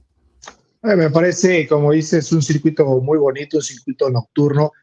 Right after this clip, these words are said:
Eh, la, el túnel de los pits, como dices, me parece algo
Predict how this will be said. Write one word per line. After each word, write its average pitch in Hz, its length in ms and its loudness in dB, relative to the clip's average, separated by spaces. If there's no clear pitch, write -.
Eh, 135 800 2
la, 147 440 2
el 151 260 0
túnel 190 260 2
de 151 80 2
los 135 220 -4
pits, 165 280 -2
como 135 260 0
dices, 143 280 0
me 123 120 2
parece 143 320 0
algo 135 460 0